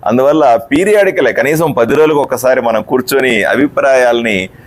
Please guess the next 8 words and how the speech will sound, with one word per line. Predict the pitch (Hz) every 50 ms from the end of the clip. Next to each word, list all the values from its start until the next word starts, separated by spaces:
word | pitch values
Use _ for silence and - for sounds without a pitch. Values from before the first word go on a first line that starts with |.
| - _ _ -
పంచుకుని | 113 120 131 - - - 175 147 127 110 98 - - -
ముందుకెళ్లాలనే, | 107 113 120 127 - - - 113 110 110 107 104 104 101 98 95 98 95 92 92
ఏ, | 80 73 87 90 90 87
కీలకమైన | - - 120 139 147 156 - 165 143 135
నిర్ణయం | 127 120 110 101 107 104 104 101
కూడా | - - 101 98 95 92
ఈరోజు | 92 92 82 92 92 -
తీసుకున్నాం. | - 87 82 - - - 82 87 -